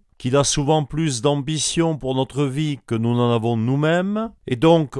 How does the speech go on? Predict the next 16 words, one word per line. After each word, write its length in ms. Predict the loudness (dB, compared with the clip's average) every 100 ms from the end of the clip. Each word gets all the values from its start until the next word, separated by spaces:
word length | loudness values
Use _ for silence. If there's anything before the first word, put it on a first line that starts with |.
| -10
au 100 | -8
travers 560 | -8 -4 0 2 2 2
de 80 | 2
la 180 | 2 2
vie 240 | -2 -8
chrétienne, 840 | -4 -4 -2 0 2 2 0 -6
Dieu 300 | -8 -2 0
nous 160 | 0 -2
prend 380 | -2 -2 0 -2
en 60 |
charge, 640 | -2 0 2 2 0 -6 -6 -8 -10 -4
il 220 | 0 2
nous 140 | 2
met 220 | 2 4
à 120 | 4 2
l'école, 680 | 0 2 4 4 0 -6